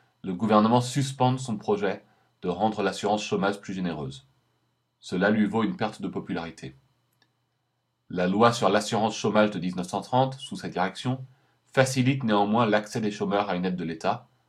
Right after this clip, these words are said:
à condition qu'ils soient pauvres. Les réductions de dépenses publiques entament également sa popularité. Elle se voit critiquée à la fois sur sa droite et sur sa gauche.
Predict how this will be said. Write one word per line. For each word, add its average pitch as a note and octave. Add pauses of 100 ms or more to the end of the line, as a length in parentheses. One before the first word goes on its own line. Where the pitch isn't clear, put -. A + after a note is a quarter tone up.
(180)
à F#2
condition F#2+
qu'ils G#2+
soient -
pauvres. - (1000)
Les E2
réductions A#2
de A2
dépenses G#2+
publiques A#2 (320)
entament A#2
également G#2
sa G#2
popularité. E2+ (600)
Elle E2+
se -
voit G#2
critiquée A#2
à G#2
la G2+
fois -
sur G#2+
sa G#2
droite G#2+
et F#2+
sur F#2
sa F#2
gauche. D#2